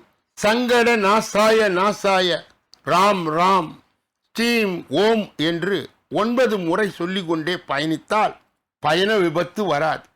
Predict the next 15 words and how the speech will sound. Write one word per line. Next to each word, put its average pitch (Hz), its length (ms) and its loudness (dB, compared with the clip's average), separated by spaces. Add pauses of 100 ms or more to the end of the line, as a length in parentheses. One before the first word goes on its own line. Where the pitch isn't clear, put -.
(220)
இது 175 280 -2 (800)
யாராருக்கெல்லாம் 190 960 2 (100)
தேவைப்படுகிறதோ 170 880 0 (180)
அவர்களுக்கு 170 720 -2
பகிர்ந்து 156 540 -4 (240)
உங்கள் 175 300 -2 (100)
புண்ணிய 247 480 0
வங்கியிலே 196 600 0 (120)
புண்ணியத்தை 196 640 -4
நிரப்பிக் 180 540 -4
கொள்ளும்படி 170 600 -4 (540)
தாழ்மையுடன் 180 680 0
வேண்டி 151 360 -6 (440)
இந்த 196 320 0
பகுதியை 165 640 -2